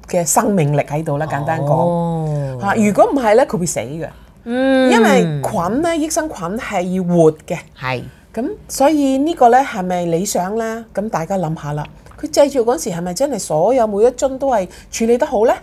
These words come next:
Speaker 2: 嗯。
Speaker 1: 嚇，或者呢，佢由 shipping 啊，由一個地方送去第二個地方，係咪又係即係處理得好呢？
Speaker 2: 嗯。
Speaker 1: 係咪足夠凍呢？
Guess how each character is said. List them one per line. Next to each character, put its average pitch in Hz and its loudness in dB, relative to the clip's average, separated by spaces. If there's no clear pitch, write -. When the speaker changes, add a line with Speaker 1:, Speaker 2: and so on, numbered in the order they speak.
Speaker 2:
嗯。 214 2
Speaker 1:
嚇， 240 -2
或 247 4
者 294 6
呢， 349 2
佢 302 -4
由 226 2
shipping 277 -2
啊， 185 -2
由 190 4
一 302 2
個 254 2
地 220 2
方 277 0
送 247 -2
去 220 -2
第 208 0
二 196 2
個 202 0
地 190 0
方， 262 0
係 277 2
咪 247 6
又 233 6
係 233 2
即 226 -6
係 247 4
處 - -6
理 240 4
得 277 2
好 226 0
呢？ 240 6
Speaker 2:
嗯。 214 4
Speaker 1:
係 185 2
咪 170 2
足 156 -2
夠 220 4
凍 233 4
呢？ 277 -2